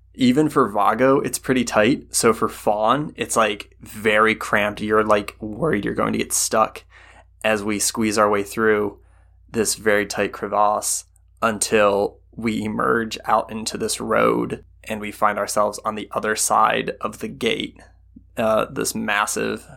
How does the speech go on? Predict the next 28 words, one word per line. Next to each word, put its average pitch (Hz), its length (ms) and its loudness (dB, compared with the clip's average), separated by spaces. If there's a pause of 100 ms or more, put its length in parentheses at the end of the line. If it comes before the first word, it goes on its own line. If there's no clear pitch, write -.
(320)
huge 110 460 -4
stone 107 360 -2
gate, 107 420 -4 (520)
um, 101 260 4
and 107 160 -2
in 104 100 -2
the 104 80 0
distance, - 800 0 (260)
light 110 540 0 (120)
from 117 200 -2
the 117 100 -2
outside. - 520 -2 (460)
And 107 380 2 (140)
as 104 680 2 (140)
we 107 680 4 (840)
make 110 540 2 (100)
our 107 220 2
way 107 540 0 (440)
out - 520 -4 (340)
and 113 100 -6
we 104 80 -4
come 110 220 -2
to - 100 -8
the 107 80 0
mouth 101 380 2
of 107 180 -2
that - 240 2
cave, 113 640 -4